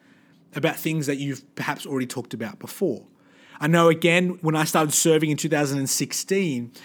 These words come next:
the former vice president for the year before, she wrote a letter. She wrote a letter to the incoming vice president, sharing some of her experiences and the lessons that she had learned. And I know that that was really encouraging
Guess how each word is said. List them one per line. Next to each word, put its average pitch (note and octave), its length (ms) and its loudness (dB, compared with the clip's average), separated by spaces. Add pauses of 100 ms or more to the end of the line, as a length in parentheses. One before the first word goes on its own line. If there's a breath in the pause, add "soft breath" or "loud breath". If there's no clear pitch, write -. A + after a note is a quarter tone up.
(300 loud breath)
the D3+ 80 -2
former F3+ 640 2 (100)
vice D#3+ 460 2
president C3 640 -2
for - 120 -8
the C3 100 -4
year D3+ 200 0
before, C#3 480 0 (160 loud breath)
she - 260 2
wrote F#3+ 260 4
a D3 60 0
letter. C#3 540 -2 (200)
She - 120 -2
wrote F3 180 6
a D3 60 2
letter F#3 320 4
to E3 240 0
the C#3+ 300 -2 (380 loud breath)
incoming E3 520 0
vice A#2+ 280 -4
president, G2+ 440 -14 (420 soft breath)
sharing F3+ 480 2
some E3+ 160 0
of D#3 140 2
her C#3+ 140 -2
experiences E3+ 1000 0 (340 loud breath)
and C#3+ 140 -2
the C3+ 60 2
lessons D3 420 0
that B2 140 -4
she C#3+ 280 -2
had C3 140 -6
learned. C#3+ 320 -4
And D3+ 100 -4
I D3+ 60 -2
know F#3+ 300 2
that D#3+ 80 4
that D3+ 140 -2
was C#3+ 140 -2
really D3 180 2
encouraging C3+ 720 -4